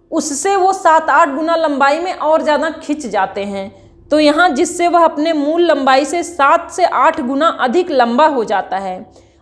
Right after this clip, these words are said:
और खींचने से पूर्व नायलॉन की आणविक रचना एवं व्यवस्था फ्लेक्स के समान ही अव्यवस्थित रहती है। इसकी मजबूती, लोच, चमक एवं पारदर्शिता भी कम रहती है,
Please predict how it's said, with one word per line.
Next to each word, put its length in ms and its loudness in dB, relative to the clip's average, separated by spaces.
और 240 -2
खींचने 520 2
से 160 0
पूर्व 400 0
नायलॉन 560 2
की 160 -4
आणविक 580 2
रचना 680 -2
एवं 480 -2
व्यवस्था 540 2
फ्लेक्स 560 -2
के 160 -6
समान 540 -2
ही 240 -4
अव्यवस्थित 760 0
रहती 420 -6
है। 320 -8
इसकी 300 2
मजबूती, 760 2
लोच, 520 2
चमक 600 0
एवं 320 0
पारदर्शिता 920 0
भी 180 -4
कम 340 -2
रहती 360 2
है, 520 0